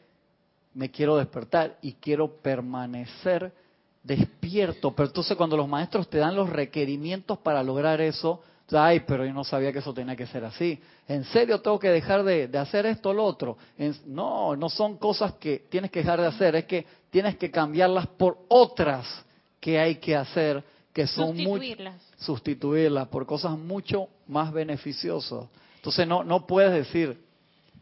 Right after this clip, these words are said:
Speaker 1: "Voy a recibir y estar cargado de las bendiciones de la presencia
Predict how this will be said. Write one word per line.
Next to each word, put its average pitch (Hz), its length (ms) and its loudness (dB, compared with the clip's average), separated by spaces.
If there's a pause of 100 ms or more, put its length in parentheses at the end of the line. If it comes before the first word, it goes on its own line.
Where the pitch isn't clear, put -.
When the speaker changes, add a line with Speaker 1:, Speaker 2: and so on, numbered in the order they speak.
(120)
Speaker 1:
"Voy 165 140 6
a 185 60 10
recibir 180 680 0
y 147 100 0
estar 180 480 2
cargado 170 760 2
de 196 80 4
las 151 140 0
bendiciones 139 500 -4
de 180 80 -2
la 139 140 -2
presencia 165 680 -4